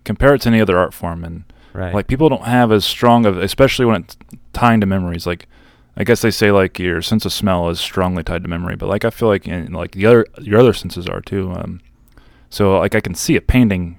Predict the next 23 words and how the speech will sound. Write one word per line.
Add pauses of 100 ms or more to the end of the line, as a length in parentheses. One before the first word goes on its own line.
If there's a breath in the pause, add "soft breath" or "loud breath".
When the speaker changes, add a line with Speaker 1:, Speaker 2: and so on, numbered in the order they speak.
Speaker 1:
and
maybe
Speaker 2:
Mm-hmm. (420 soft breath)
Speaker 1:
I
can't
really
relate
it
to
a
specific
moment
in
my
life
always
when
I
first
saw
it,
but,
like,